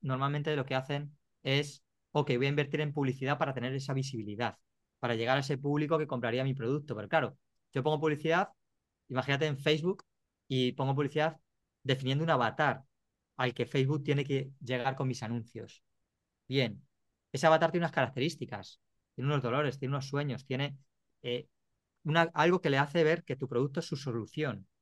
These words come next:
¿no? Entonces, claro, si tú vas a comunidades donde ya sabes que está ese avatar, al final vas a poder vender mucho más, porque hay alguien que es tu transporte a esa comunidad, que es el afiliado.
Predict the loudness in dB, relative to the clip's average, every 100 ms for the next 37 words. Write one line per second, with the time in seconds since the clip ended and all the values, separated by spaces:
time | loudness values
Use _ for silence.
0 | _ _ _ _ -4 -2 -2 -4 0 0
1 | 0 -4 _ -18 -6 -4 -2 0 0 -2
2 | _ _ _ _ _ _ _ 0 2 4
3 | 2 0 0 0 4 4 2 2 0 0
4 | -2 -2 -2 -6 0 0 2 0 0 -2
5 | -2 -2 0 0 2 2 2 -2 _ _
6 | _ _ _ _ _ _ _ _ -18 -8
7 | -2 0 0 2 0 0 -4 -6 -8 -4
8 | -2 -2 -6 _ -6 0 2 4 4 2
9 | 0 -2 -10 _ _ -6 -6 -6 -8 -2
10 | -2 -2 2 2 2 -2 -2 -2 -2 2
11 | 2 2 -2 -4 -2 -2 0 0 0 -2